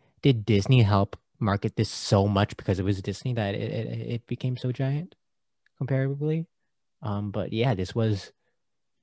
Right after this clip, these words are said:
I think there's very few films on this list that are true event films. You know,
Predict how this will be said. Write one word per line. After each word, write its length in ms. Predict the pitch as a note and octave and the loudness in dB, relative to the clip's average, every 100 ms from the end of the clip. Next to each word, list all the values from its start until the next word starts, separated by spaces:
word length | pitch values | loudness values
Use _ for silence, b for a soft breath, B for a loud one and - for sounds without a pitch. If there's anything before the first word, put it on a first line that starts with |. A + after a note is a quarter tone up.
| _ _ _ _ _ _ _ _ _ _ _ _ _ - - | _ _ _ _ _ _ _ _ _ _ _ _ _ -6 2
I 80 | F3+ | 6
think 180 | B3+ | 8
there's 240 | C4+ C4 - | 6 6 4
very 280 | D#3+ F#3+ G#3 | 6 6 6
few 260 | - F3 | 2 0
films 580 | E3 D3+ C3+ B2 B2 - _ _ _ _ _ _ _ _ - | 0 0 2 0 -6 -10 _ _ _ _ _ _ _ _ -8
on 120 | C#3 | -6
this 140 | A#2+ A2+ | -6 -4
list 260 | A2+ - | -6 -4
that 180 | G#2+ - A#2+ | -6 -4 -2
are 180 | A2 | -2
true 240 | G#2 - A2 | -2 -6 -4
event 300 | G2+ F#2+ - | -4 -6 -8
films. 400 | - - C3+ - _ _ _ _ _ _ _ _ _ _ _ _ _ _ _ _ _ _ | -18 -16 -20 -20 _ _ _ _ _ _ _ _ _ _ _ _ _ _ _ _ _ _
You 80 | C#3 | -4
know, 420 | A2+ G2 F#2 - | 0 0 0 -6